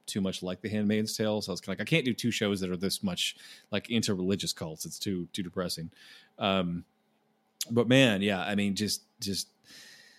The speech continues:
there's so much. There's so much to consume. Um, I haven't gone back and rewatched all of The Leftovers a second time. I wanted to, like, mostly forget a lot of it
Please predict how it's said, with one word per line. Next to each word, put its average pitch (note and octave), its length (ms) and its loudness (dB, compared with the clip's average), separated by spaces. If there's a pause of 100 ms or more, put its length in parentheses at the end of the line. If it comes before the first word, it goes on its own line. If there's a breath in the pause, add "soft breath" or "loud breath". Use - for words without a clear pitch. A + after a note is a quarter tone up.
(420 loud breath)
there's B2 260 6
so C#3 220 8
much. A#2 420 4
There's G#2+ 220 0
so C3+ 120 2
much C3 240 4
to - 60 -6
consume. F#2+ 800 0
Um, F#2 400 -2
I A2+ 160 2
haven't B2+ 320 6
gone G#2+ 220 4
back G#2+ 240 4
and F#2+ 180 -2
rewatched G2+ 600 0
all F#2+ 200 0
of F#2 60 -2
The G2 80 -2
Leftovers F#2+ 680 -2
a G#2 60 -8
second G#2 260 -6
time. A2 260 0
I F#2 60 0
wanted F#2 320 0
to, F2+ 120 -4
like, F2+ 200 -4 (220)
mostly G2+ 400 0
forget F2 480 -6 (500)
a B2 40 0
lot A2+ 220 2
of A#2 80 2
it B2 240 0